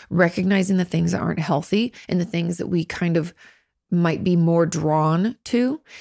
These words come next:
And when we're looking for friendships or romantic relationships, we should just for a second think, is,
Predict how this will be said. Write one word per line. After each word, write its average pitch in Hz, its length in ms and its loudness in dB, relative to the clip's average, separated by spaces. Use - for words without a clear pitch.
And 196 140 4
when 196 100 4
we're 185 120 4
looking 190 300 0
for 160 140 -2
friendships 220 560 -2
or 156 60 0
romantic 196 420 0
relationships, 196 640 -4
we 185 120 0
should 233 460 -2
just - 240 -6
for 285 120 0
a 277 80 -2
second - 420 -4
think, - 440 -2
is, 190 440 2